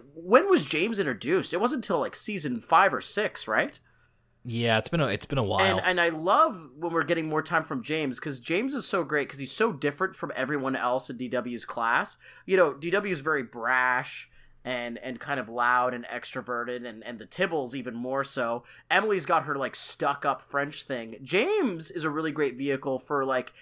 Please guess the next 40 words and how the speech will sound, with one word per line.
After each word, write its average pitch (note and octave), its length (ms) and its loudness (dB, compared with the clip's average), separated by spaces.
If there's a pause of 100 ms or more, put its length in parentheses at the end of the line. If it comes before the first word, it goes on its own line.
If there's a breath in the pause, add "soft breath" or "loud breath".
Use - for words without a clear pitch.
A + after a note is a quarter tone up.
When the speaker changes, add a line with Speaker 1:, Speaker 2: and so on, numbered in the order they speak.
(140 loud breath)
Speaker 1:
he's A3+ 280 0
this F#3+ 280 0
shy C#4+ 480 6
friend - 520 0
that C#3 120 -2
D B2+ 140 -2
W A2+ 300 -4
has, G2+ 360 -4
who's C3 120 -12
very D#3+ 220 4
unassuming D#3+ 800 2
and B2+ 140 -2
kind C3 180 -4
of - 80 -10
kind, F#3 680 0
but, B2+ 220 -2 (340 loud breath)
uh, - 40 -14
uh, A#2 640 2 (400)
keeps G3 240 -6
to E3 80 -2
himself. D3+ 560 4 (360 loud breath)
And D#3 380 0
the D#3+ 100 -2
genius B3+ 460 4
of F3 140 2
the D#3 60 -6
James C#3 280 -2
character C3+ 380 0
is B2 80 -6
that C3 240 0
I C#3+ 80 2
think C#3+ 180 -4
it's - 140 -4
so G3 200 4
cool G3+ 360 0
that C#3 80 0
he's C3+ 160 -4
Molly's C#3+ 520 6
little C3 280 2
brother. A#2+ 440 0